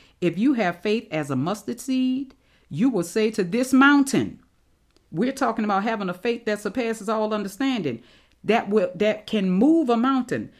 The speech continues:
You will say to this mountain, "Move from here to there," and it will move, and nothing will be impossible for you. Now, however, verse twenty-one is controversial,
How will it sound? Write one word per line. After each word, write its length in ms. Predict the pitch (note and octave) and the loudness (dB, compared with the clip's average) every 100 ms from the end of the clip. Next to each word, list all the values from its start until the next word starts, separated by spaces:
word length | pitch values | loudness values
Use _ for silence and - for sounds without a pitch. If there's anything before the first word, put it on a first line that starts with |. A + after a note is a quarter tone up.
| _ - | _ -12
You 300 | C#3+ B3+ G#4+ | 2 6 6
will 140 | G4+ | 4
say 240 | - E4 D4 | 0 -2 0
to 120 | C4 | 0
this 160 | G#3 G3 | 0 -2
mountain, 400 | G#3 E3 D3+ D3 | -2 -2 -2 -4
"Move 540 | D#3+ A3 E4+ E4+ D4+ | 2 4 8 8 6
from 260 | - G#3+ F#3 | 2 0 0
here 240 | A3+ F#3+ | 0 0
to 160 | F#3+ E3+ | 0 -2
there," 380 | D3+ F#3+ D#3 - | 0 -2 -2 -2
and 240 | E3 D#3 - | -2 -2 0
it 240 | B3 - | -2 0
will 200 | F3 E3+ | 0 0
move, 880 | D#3 E3 G#3+ G3 E3+ C#3 A2+ A2 - - _ - - _ | 2 2 4 4 2 -2 -6 -12 -18 -20 _ -20 -20 _
and 280 | G3 F3+ F3 | 0 0 0
nothing 380 | A#3 B3 G3+ F3+ | -2 -2 -2 0
will 140 | F#3 | -2
be 260 | E3 F3+ - | -2 -4 -4
impossible 640 | F3 E3+ D3 C#3+ D#3 E3 | -6 -6 -8 -6 -8 -8
for 280 | - D#4 C4+ | -6 -2 -2
you. 280 | D3 G2+ - - - - | -2 -4 -8 -20 -20 -4
Now, 240 | F#3+ G3+ | -2 0
however, 540 | G3 A3 - C#4 G3+ D#3+ | 0 0 2 0 0 0
verse 200 | F3+ F3+ | -2 -2
twenty-one 460 | B3+ A3 G#3 B3 | -4 -2 -2 -4
is 120 | F#3+ | -4
controversial, 760 | - G#3 F#3 D#3 F#3 F#3+ A#3+ | -4 -4 -2 -2 -4 -4 -6